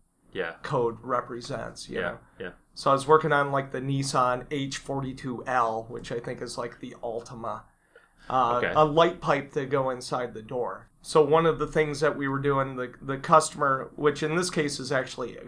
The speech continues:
Speaker 2: a, a company called M-Tech, you know, so we're, we're a tier two supplier. So we
Speaker 1: Huh.
Speaker 2: supply them, like, the light pipe, the light pipe, uh,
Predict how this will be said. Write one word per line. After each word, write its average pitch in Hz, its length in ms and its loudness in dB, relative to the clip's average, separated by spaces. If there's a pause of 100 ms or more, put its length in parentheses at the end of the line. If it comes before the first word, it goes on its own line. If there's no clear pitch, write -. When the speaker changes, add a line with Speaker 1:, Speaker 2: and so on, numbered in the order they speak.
(180)
Speaker 2:
a, 139 100 -2
a 135 40 -4
company 135 380 -2
called 117 320 -4
M-Tech, 139 580 -2
you 123 120 -6
know, 117 100 -4
so 113 160 -6
we're, 117 300 -2 (440)
we're 156 180 8
a 151 60 2
tier 151 260 0
two 160 320 -4
supplier. 117 760 -2 (380)
So - 180 -8
we 135 120 0
Speaker 1:
Huh. 107 60 2
Speaker 2:
supply 139 420 4
them, 131 300 0
like, 123 200 -4
the 123 100 -2
light 123 320 -2
pipe, 120 380 0
the 117 100 -4
light 120 240 -4
pipe, 120 320 -4
uh, 113 360 -4